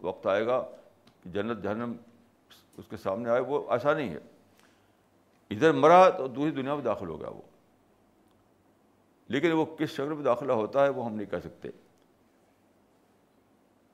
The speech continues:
لیکن عقیدے کے اعتبار سے میں مانتا ہوں کہ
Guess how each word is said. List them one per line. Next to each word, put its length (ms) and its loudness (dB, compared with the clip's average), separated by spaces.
لیکن 260 -8
عقیدے 380 2
کے 100 4
اعتبار 260 4
سے 60 -4
میں 80 0
مانتا 380 -2
ہوں 260 -2
کہ 220 -2